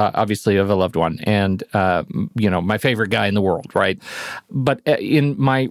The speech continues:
reading on the subject and sort of exploring my own experience with it, uh, I've, I've come to learn that, uh, this is a solemn truth about grief, that grief is grief is grief, that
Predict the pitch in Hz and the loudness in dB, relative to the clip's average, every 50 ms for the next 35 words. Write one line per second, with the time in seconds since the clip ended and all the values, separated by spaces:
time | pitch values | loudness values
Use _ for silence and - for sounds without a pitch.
0 | - 147 139 - - 139 135 139 156 170 180 170 147 131 120 117 - 139 120 107 | -4 -8 -10 -6 -4 -2 2 4 4 4 4 4 4 4 2 0 0 0 -2 0
1 | 123 113 - - 113 - - 131 113 104 104 - - - 143 131 131 131 123 113 | 0 -2 0 -2 -2 0 0 0 0 0 -4 -4 -4 -2 0 2 2 4 4 4
2 | 110 107 107 104 95 - - - 98 95 101 107 107 104 - - 117 107 - - | 4 4 4 2 0 -2 -2 0 2 2 2 2 2 0 0 0 0 0 2 0
3 | 85 85 - - - - - - - - - - - - 110 113 104 98 98 - | -2 -2 -4 -10 -18 -18 -16 -16 -14 -14 -14 -8 -2 0 0 2 2 0 -2 -4
4 | - - 117 110 110 - - - _ _ _ _ - 120 117 110 - - - 151 | -4 -2 0 0 -2 -4 -8 -20 _ _ _ _ -2 -2 -2 -2 -2 -2 0 0
5 | 151 135 - 147 123 123 120 120 117 117 113 101 110 113 107 101 95 - _ _ | 0 2 0 0 2 2 4 4 4 2 2 2 2 2 2 2 0 -4 _ _
6 | - - - _ _ - - - - - 120 117 - - 120 117 143 143 - - | -20 -20 -20 _ _ -4 -2 -2 -2 -2 -4 -6 -4 -2 0 2 2 2 2 2
7 | 147 135 117 131 120 113 - - - 139 131 123 120 117 110 - - 139 127 117 | 2 2 4 4 2 0 0 0 0 0 2 2 2 0 0 0 0 2 2 2
8 | 107 - - - - 123 117 117 107 107 101 - - 113 98 - - - - _ | 2 0 -4 -2 -2 0 0 2 0 0 0 0 0 0 0 0 -4 -10 -20 _
9 | - - - 151 131 131 123 120 113 131 165 202 147 113 107 - - - _ _ | -20 -10 -4 0 0 0 0 0 0 2 2 4 4 2 0 -4 -8 -18 _ _
10 | _ _ _ _ - 143 135 127 117 107 104 - 127 139 151 135 107 101 - - | _ _ _ _ 2 4 4 4 2 0 0 2 4 4 4 4 2 0 -2 -4
11 | - - _ _ _ _ - - 127 117 98 - - - 107 92 85 82 - - | -14 -20 _ _ _ _ 2 2 2 2 2 -2 -2 0 0 0 0 -4 -8 -12
12 | - - _ _ _ _ _ _ - 123 120 120 113 113 - | -16 -18 _ _ _ _ _ _ -4 0 2 2 2 2 0